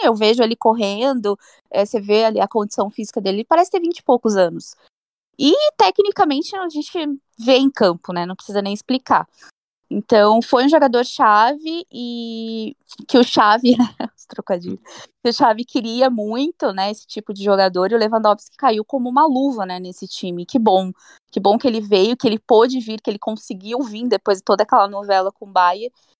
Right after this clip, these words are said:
e, e se consolidou, e, e a gente já sabia, né, que ia dar certo, porque, enfim, impossível, não digo impossível, mas é praticamente isso, né?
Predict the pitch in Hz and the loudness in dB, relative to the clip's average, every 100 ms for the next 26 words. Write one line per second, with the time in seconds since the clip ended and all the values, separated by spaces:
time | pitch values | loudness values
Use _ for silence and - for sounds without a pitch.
0 | _ - 208 202 202 196 190 175 110 190 | _ -12 -8 -6 -6 -6 -6 -8 -10 -10
1 | - 202 208 - - 277 - 247 240 208 | -2 2 2 2 2 2 2 0 2 4
2 | 208 220 269 226 196 180 190 226 302 349 | 6 6 6 4 0 -8 -2 0 2 0
3 | 330 294 208 233 196 180 190 - 185 175 | 2 0 -2 -2 -2 -2 -6 -6 -4 -4
4 | - 190 180 202 - _ 175 180 - 165 | -4 0 0 -2 -18 _ -16 -16 -16 -18
5 | - _ _ _ _ - 185 202 - - | -18 _ _ _ _ -16 -8 -8 -8 -4
6 | 214 240 220 185 180 190 196 330 415 294 | 0 2 4 4 2 -4 0 0 2 -2
7 | - 294 240 208 180 190 196 - 311 339 | 0 0 2 0 -2 0 -2 0 0 0
8 | - 285 240 - 254 262 - 208 185 | 2 0 0 -6 -6 -6 -8 -8 -8